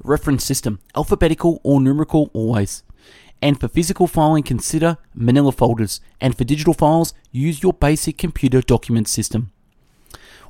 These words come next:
Organize habit. Your life can be completely organized with one simple rule. Put everything in its home. Babatuto explains that you need to establish a clear system. Have a physical inbox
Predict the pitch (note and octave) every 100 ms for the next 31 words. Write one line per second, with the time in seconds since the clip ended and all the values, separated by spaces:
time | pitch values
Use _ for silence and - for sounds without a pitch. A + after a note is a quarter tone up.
0 | - E3 F3+ D#3+ - A#2 G#2 _ _ _
1 | B2 D#3+ E3+ F#3 G#3+ - G#3 F#3 - D#3+
2 | - G3+ A3 F#3 D3+ C#3 C3+ C3+ - B2
3 | D3 - C3 C#3 D3+ - - C3+ C3+ A#2+
4 | B2 A2 - _ _ - B3 - F3 F3+
5 | - C3 - _ _ B2 A#2+ - A#2+ A2+
6 | F#2+ _ _ _ _ - - - - -
7 | - D3+ - D#3+ D#3+ D#3 - D3+ D3 D3
8 | C#3 C#3+ D3 D#3 F3 - D#3+ B2+ B2+ -
9 | - - C#3 C#3+ C#3+ C#3 - _ - B2
10 | A#2 A2+ G2 - _ _ - C#3+ C3 -
11 | F3+ A3 G#3 D3 C3 B2+ -